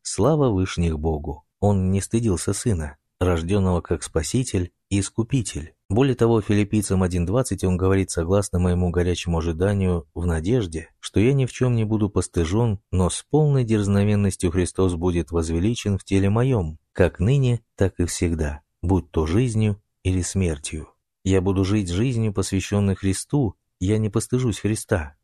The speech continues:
И Христос никогда не постыдится меня. Он посрамит тех, кто стыдится Его, но для тех, кто не стыдится Его, не будет никакого стыда. Никогда. Так жил Павел.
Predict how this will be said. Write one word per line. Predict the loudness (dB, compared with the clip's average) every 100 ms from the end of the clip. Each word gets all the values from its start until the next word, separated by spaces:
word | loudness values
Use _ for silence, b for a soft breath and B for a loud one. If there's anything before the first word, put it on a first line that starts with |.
| _ -2
И | 0
Христос | 0 -2 -4 -2 -2 -2
никогда | -4 -2 0 0
не | 0
постыдится | -2 -4 -4 -2 -2 -4 -4
меня. | -2 -2 -4 -8 _ _
Он | -2 0
посрамит | -2 0 0 0 -2
тех, | 0 -2 -2
кто | -2 -4
стыдится | -2 -4 -2 -2 0 0
Его, | 2 0 -2 _ 0
но | 2 2
для | 0 0
тех, | 0 -2
кто | 0 0
не | 0
стыдится | -2 -2 -2 0 0
Его, | 2 2 -2 -4 -4
не | 0 0
будет | 0 -2 -2
никакого | -4 -2 -2 0 0 0
стыда. | -4 -4 -2 -4 -6 _ _ -4
Никогда. | -4 -2 -4 -2 -6 -8 _ _ _
Так | 0 2
жил | 0 -2
Павел. | 0 0 0 -6